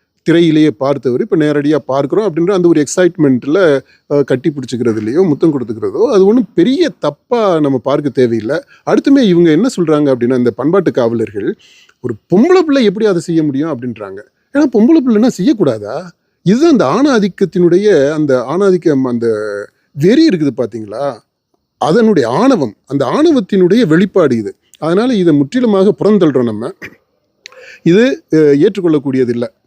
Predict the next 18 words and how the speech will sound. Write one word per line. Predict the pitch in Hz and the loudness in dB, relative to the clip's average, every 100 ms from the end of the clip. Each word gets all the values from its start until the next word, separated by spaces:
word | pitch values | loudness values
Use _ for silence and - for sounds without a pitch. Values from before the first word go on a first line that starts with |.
| - | -2
பெண்ணா | 139 170 | 0 2
இருந்தாலும் | 156 147 139 135 | 2 2 2 2
சரி, | 165 247 | 0 0
ஆணா | 143 170 175 | 0 0 2
இருந்தாலும் | 143 127 123 120 | 2 0 0 -2
சரி, | 135 214 311 _ - | -2 -4 -4 _ -6
அன்பை | 143 190 185 | 0 2 4
வெளிப்படுத்துறதுல, | 180 170 131 147 156 147 127 127 131 180 185 139 117 - | 4 2 2 0 0 -2 0 0 0 0 0 0 -2 -4
நட்பை | 127 139 - 185 | -6 -4 0 0
வெளிப்படுத்திக்கிறதுல, | 139 147 143 127 120 120 120 151 156 - _ - | 2 0 -4 -4 -4 -2 -2 -2 -2 -6 _ -4
உறவை | 147 180 165 127 | 0 2 2 -2
பகிர்ந்துக்கிறதுல | 127 214 185 151 127 123 170 139 | -4 0 0 0 0 2 2 0
தப்பு | - 127 196 | -2 -4 -2
கிடையாது. | 156 120 104 139 214 _ _ _ _ | 2 2 2 0 -2 _ _ _ _
இதுல | 170 185 175 | 2 4 2
ஆண் | 147 180 214 | 2 0 0
பெண்ணு | 185 175 185 202 165 | 0 0 0 2 2
இந்த, | 143 131 127 117 | 2 2 2 -2